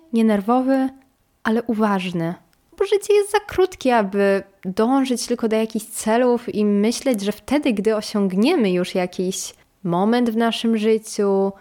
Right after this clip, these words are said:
że gdy skończymy szkołę, studia, gdy awansujemy, gdy osiągniemy wymarzoną sylwetkę,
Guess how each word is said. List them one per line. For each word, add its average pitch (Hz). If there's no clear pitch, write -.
że 185
gdy 175
skończymy 170
szkołę, 202
studia, 202
gdy 180
awansujemy, 196
gdy 180
osiągniemy 196
wymarzoną 202
sylwetkę, 196